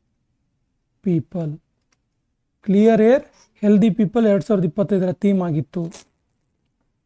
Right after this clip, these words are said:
ಡುಗಾಂಗ್ ಕನ್ವ-, ಕನ್ಸರ್ವೇಷನ್ ರಿಸರ್ವ್ ಯಾವ ರಾಜ್ಯದಲ್ಲಿದೆ? ಡುಗಾಂಗ್ ಕನ್ಸರ್ವೇಷನ್ ರಿಸರ್ವ್ ಇಂಪಾರ್ಟೆಂಟ್ ಇದೆ, ನೋಟ್ ಮಾಡ್ಕೊಳ್ಳಿ. Actually ಇದು ಡುಗೋಂಗ್ ಅಂದ್ರೆ ಏನಂತ ಕೇಳಿದ್ರೆ,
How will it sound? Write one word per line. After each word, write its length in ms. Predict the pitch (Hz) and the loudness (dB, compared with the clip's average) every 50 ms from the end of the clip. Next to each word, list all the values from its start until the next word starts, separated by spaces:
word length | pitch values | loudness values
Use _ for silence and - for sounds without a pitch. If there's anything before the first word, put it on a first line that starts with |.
| _ _ _ _ _ _ _ _ _ _ _ _ _ _ _ _ _ _ _ _ _ _ _ _ _ _ _ _ _ - 170 | _ _ _ _ _ _ _ _ _ _ _ _ _ _ _ _ _ _ _ _ _ _ _ _ _ _ _ _ _ -2 2
ಡುಗಾಂಗ್ 440 | 220 254 214 330 339 359 370 320 - | 2 4 6 4 4 4 2 0 0
ಕನ್ವ-, 440 | - 247 247 254 269 269 302 247 | 0 2 2 2 2 0 -2 -2
ಕನ್ಸರ್ವೇಷನ್ 800 | - 240 226 233 214 247 247 220 226 240 220 - - 247 233 208 | 0 0 2 4 4 4 4 4 4 2 2 0 0 -2 0 2
ರಿಸರ್ವ್ 380 | 190 202 170 202 214 214 196 185 | 2 2 4 4 2 2 2 2
ಯಾವ 240 | 180 180 190 208 208 | 2 4 4 6 6
ರಾಜ್ಯದಲ್ಲಿದೆ? 760 | 196 190 156 135 180 151 170 156 147 156 156 170 160 170 214 214 | 6 4 2 2 0 -2 -2 -2 -2 -2 -4 -4 -6 -6 -6 -4
ಡುಗಾಂಗ್ 520 | 165 156 196 185 190 233 240 247 240 - | -2 0 0 0 0 0 0 -2 -2 -2
ಕನ್ಸರ್ವೇಷನ್ 720 | - 202 196 196 175 202 202 175 180 185 160 - 220 196 175 | -2 0 0 0 0 0 0 0 0 -2 -2 -2 -4 -2 -2
ರಿಸರ್ವ್ 400 | 180 147 170 180 160 175 233 214 | -2 -2 -2 -2 -4 -4 -4 -6
ಇಂಪಾರ್ಟೆಂಟ್ 480 | 180 170 220 208 196 208 208 185 156 | -4 0 0 0 0 0 0 -2 -2
ಇದೆ, 80 | 165 175 | -2 -2
ನೋಟ್ 220 | 165 180 180 160 | -2 -2 -2 -2
ಮಾಡ್ಕೊಳ್ಳಿ. 320 | 202 185 147 - 190 220 285 330 - _ _ _ _ _ _ - | -4 -4 -4 -2 -2 -2 -2 -4 -6 _ _ _ _ _ _ -4
Actually 360 | 226 220 - 311 277 311 302 | -4 -2 0 0 0 0 -2
ಇದು 320 | 311 294 - - 175 160 | -2 -4 -4 -4 -2 0
ಡುಗೋಂಗ್ 440 | 156 220 214 190 277 294 311 311 285 | 0 2 2 2 2 2 2 2 2
ಅಂದ್ರೆ 240 | 269 262 247 254 233 | 2 2 2 2 0
ಏನಂತ 260 | 220 220 214 196 214 | 0 0 0 0 -2
ಕೇಳಿದ್ರೆ, 520 | 202 - 208 208 233 277 247 196 190 - | -2 -2 -2 -2 0 0 0 -2 -2 -4